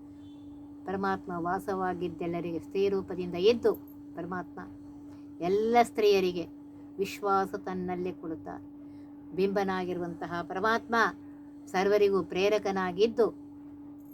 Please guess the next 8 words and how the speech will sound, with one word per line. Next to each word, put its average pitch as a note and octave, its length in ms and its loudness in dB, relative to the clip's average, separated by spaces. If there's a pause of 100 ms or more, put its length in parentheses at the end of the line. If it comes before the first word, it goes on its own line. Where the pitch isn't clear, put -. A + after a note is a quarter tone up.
(760)
ಅವನೇ G3 380 2
ಪ್ರೇರಕನಾಗಿದ್ದಾನೆ G3 1200 2
ಅಂತ E3 160 -4
ಹೇಳಿ G#3 360 6 (480)
ವಿಶ್ವಾಸ, G3+ 540 2
ನಂಬಿಕೆಯನ್ನ, F#3 720 0 (220)
ದಾರ್ಢ್ಯವನ್ನ F3+ 640 -4 (180)
ಕೊಡುತ್ತಾ A3 380 0